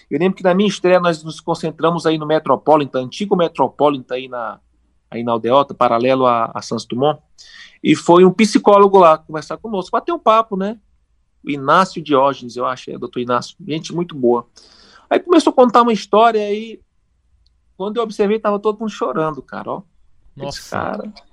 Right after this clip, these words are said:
Speaker 1: <laughs> Você imagina aí, contando a história da vida dos caras, cada qual falou a sua história, que estava ali, que não era hora de perder, que o Fortaleza não podia perder aquela final, porque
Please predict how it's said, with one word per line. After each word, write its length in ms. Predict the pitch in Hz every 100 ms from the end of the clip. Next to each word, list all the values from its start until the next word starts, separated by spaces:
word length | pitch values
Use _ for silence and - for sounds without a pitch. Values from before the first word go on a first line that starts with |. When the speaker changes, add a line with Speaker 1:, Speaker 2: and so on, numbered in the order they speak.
| - -
Speaker 1:
<laughs> 480 | - 147 131 - -
Você 140 | - 151
imagina 480 | 147 143 147 165
aí, 180 | 147 165 - - - - - - _ _ - - -
contando 320 | - 196 190 170
a 40 |
história 220 | 160 156
da 120 | 147
vida 200 | 139 143
dos 160 | 139 -
caras, 320 | 156 156 147
cada 220 | - 143
qual 180 | 131 151
falou 240 | 147 139 131
a 40 |
sua 140 | -
história, 440 | 127 - 135 147 127
que 80 | -
estava 300 | - 135 120
ali, 400 | 120 139 139 127
que 100 | 120
não 80 | 135
era 200 | 135 135
hora 120 | 127
de 160 | 123
perder, 600 | 123 120 104 123 147 143 - _ _ _ _
que 60 | 135
o 20 |
Fortaleza 580 | - 135 135 127 139 131
não 160 | 135
podia 320 | 123 123 123 143
perder 280 | 127 127
aquela 220 | 127 120 117
final, 600 | - 113 135 143 135 - _ _ _ _ _
porque 1120 | 123 - - 135 135 131 127 120 117 113